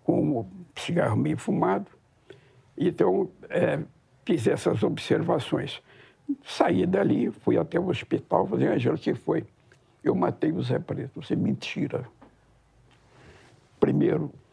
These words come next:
quem é que estava com você aí na, na oca-?" "Ah, não tinha ninguém." "Não tinha." Eu fui, eu entrei, eu vi lá, o, o, a cama estava ali com dois travesseiros usados.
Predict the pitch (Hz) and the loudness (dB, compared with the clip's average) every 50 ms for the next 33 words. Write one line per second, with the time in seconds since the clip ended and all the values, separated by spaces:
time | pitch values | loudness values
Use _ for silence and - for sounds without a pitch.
0 | _ _ _ - - - - 196 190 180 - - - - - 165 156 165 151 131 | _ _ _ 2 2 4 4 2 0 -2 -4 -10 -12 -4 -2 -2 0 0 -2 0
1 | - 175 - 127 147 160 127 - - - - 147 127 120 - - - _ - - | 0 0 0 0 0 -2 -4 -6 -4 -2 -2 0 0 -2 -6 -8 -16 _ -6 -4
2 | 147 165 - 190 185 - 135 139 - 131 113 - 131 139 156 170 - - 151 - | -2 0 0 0 0 0 0 -2 -2 -2 -4 -4 -4 -6 -6 -6 -8 -10 -10 -10
3 | - - - - - 320 339 285 185 - - 233 185 233 190 - 170 165 - 143 | -16 -14 -2 0 2 2 2 0 0 2 0 2 2 2 2 2 2 2 0 -2
4 | - - - - - 175 165 170 170 78 - - 143 - _ _ _ _ _ - | -4 -6 -10 -6 -2 -2 0 0 0 0 0 -2 -4 -10 _ _ _ _ _ -20
5 | - - - _ - 160 175 160 - - 151 - 120 110 110 - - 170 180 185 | -20 -20 -16 _ -2 -2 0 0 0 0 2 4 4 2 2 2 2 2 2 2
6 | 160 151 - - 185 190 - 156 - - - 196 175 - _ _ _ _ - - | 2 2 0 0 2 2 2 2 4 4 2 2 0 -4 _ _ _ _ -20 -20
7 | _ - - - 202 - 117 147 110 101 98 - - 135 131 127 131 - - - | _ -2 0 2 2 2 2 2 2 4 4 4 2 2 4 4 2 2 0 0
8 | - 131 107 104 127 - - - - - - - - - - - - - - 160 | 2 2 2 4 2 2 2 0 -2 -6 -10 -6 -4 -4 -4 -6 0 0 0 2
9 | 160 175 190 185 170 - 165 - 165 139 165 170 - - - - 170 160 135 - | 4 2 2 0 0 0 -2 0 0 0 -2 -2 -4 -2 -2 -2 -2 -2 -4 -4
10 | - - 180 - - - - 220 214 - - - - - 160 - - - - - | -2 0 0 0 0 -2 -2 -2 -4 -2 -2 0 0 0 -2 -4 -8 -14 -16 -16